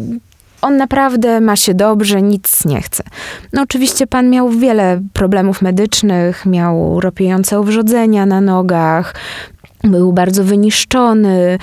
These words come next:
I takimi małymi krokami, właśnie rozmową,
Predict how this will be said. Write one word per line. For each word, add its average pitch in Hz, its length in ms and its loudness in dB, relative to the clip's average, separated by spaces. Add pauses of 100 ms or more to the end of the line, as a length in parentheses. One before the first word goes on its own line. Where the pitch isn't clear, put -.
(720)
I 196 100 -4
takimi 233 640 0
małymi 240 480 2
krokami, 202 800 0
właśnie 180 500 -2
rozmową, 180 1040 0